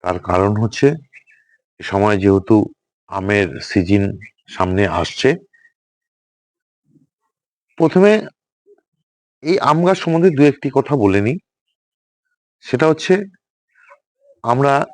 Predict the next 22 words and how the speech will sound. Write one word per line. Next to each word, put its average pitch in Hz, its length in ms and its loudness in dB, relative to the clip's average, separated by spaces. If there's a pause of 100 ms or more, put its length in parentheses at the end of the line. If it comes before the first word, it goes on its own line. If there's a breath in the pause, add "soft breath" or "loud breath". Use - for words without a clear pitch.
(400)
আম 117 160 0
খেতে 113 200 -2
সবাই 101 280 0 (100)
ভালোবাসি। 90 440 0 (1500)
আমরা 101 180 2 (200)
ছাদ 95 240 -2
বাগানে 98 300 0
যারা 90 240 2 (420)
বাগান 90 360 -2
করে 98 240 2
থাকি, 76 300 -6 (1300 loud breath)
সবার 190 320 2
বাগানেই 147 420 0 (580)
ফলের 180 320 4
মধ্যে 139 280 2 (200)
এই 165 80 4 (400)
দু 127 100 0
চারটে 120 380 -2
কিন্তু 113 280 -2
আম 101 200 0
গাছ 95 140 -2 (120)
থাকেই। 110 280 0